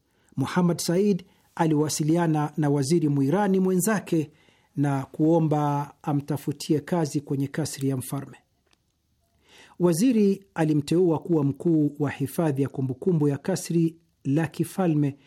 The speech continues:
kazi ambayo haikuwa na umuhimu sana, lakini ilimwezesha kupata siri za ndani ya mamlaka na utawala.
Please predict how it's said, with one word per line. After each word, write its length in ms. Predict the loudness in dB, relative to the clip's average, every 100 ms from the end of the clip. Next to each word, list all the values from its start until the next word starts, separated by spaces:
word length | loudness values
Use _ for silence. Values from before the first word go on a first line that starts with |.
| _ _
kazi 260 | -2 0 0
ambayo 420 | 0 0 2 0
haikuwa 480 | 0 -2 -4 -2 -2
na 100 | -2
umuhimu 440 | -2 -6 -6 -6
sana, 420 | -2 -2 0 -2 -8 _ _ _ _ _ -6
lakini 560 | -2 2 2 2 0 -6 _ _ 0
ilimwezesha 680 | 2 4 2 0 -2 -4
kupata 460 | -6 -4 -4 -4 -6
siri 440 | -4 0 2 2
za 180 | 2 0
ndani 560 | 0 0 2 2 0 0
ya 140 | 0
mamlaka 520 | 0 0 0 -2 -6 -8
na 120 | -8
utawala. 500 | -8 -10 -10 -12